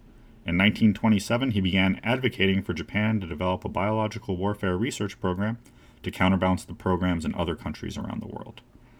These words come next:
In nineteen twenty-eight, he took a two-year tour of Western countries to research the effects of chemical and biological warfare from World War One on. His tours included quite an extensive list of countries, including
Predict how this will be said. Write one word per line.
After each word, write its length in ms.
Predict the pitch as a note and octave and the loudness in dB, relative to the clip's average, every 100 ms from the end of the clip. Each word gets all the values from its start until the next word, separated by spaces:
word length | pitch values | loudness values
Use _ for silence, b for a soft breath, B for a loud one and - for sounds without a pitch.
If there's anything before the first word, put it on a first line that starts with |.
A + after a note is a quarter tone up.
| b b b b b | b b b b b
In 100 | E2 | 2
nineteen 320 | F#2 A2+ B2 | 6 6 6
twenty-eight, 460 | A2+ A#2 A#2 C3+ D3+ | 6 6 6 4 0
he 120 | F#2 | -6
took 180 | - - | -6 -6
a 60 | - | -6
two-year 540 | - - C3 A#2+ A#2 | -8 0 2 4 2
tour 320 | - C3 C#3 | 2 0 0
of 100 | F#2+ | 0
Western 360 | E2+ F#2+ - A2 | 0 -2 0 -2
countries 580 | - A#2+ - D#3+ - - | 0 -4 -2 -8 -8 -16
to 140 | - | -6
research 380 | E2+ F2+ G2+ - | -4 -2 -4 -2
the 80 | F2+ | -6
effects 360 | - G#2 G#2+ | -4 -4 -4
of 140 | - - | -6 -6
chemical 360 | F#2+ F#2+ - | -2 -2 -2
and 120 | F2+ E2+ | -4 0
biological 580 | F2+ F#2 F#2 F2 F2 | 2 2 0 -2 -6
warfare 480 | D#2+ E2+ G2+ A#2+ B2+ | -4 -2 -2 -4 -6
from 240 | B2+ F2 E2 | -6 -6 -4
World 220 | E2+ E2+ | -4 -2
War 160 | E2 | -2
One 200 | D#2+ D#2+ | -2 -2
on. 200 | F2 A#2+ D3+ - - b b b b b b | -2 -4 -6 -20 -20 b b b b b b
His 160 | D#2 | -10
tours 340 | - G2+ G2 F#2 | -2 4 4 4
included 380 | F#2 F#2+ F2 | 0 0 0
quite 240 | - A2+ A2+ | 0 4 6
an 80 | A2 | 6
extensive 460 | G#2+ G#2+ A2 F#2+ | 2 0 2 2
list 240 | G2 A2 F#2 | 2 0 -4
of 80 | |
countries, 480 | - G#2+ - C3 A#2+ | 0 -2 0 -2 0
including 560 | D#2+ D#2 F#2 F#2+ F#2+ | -2 0 0 2 2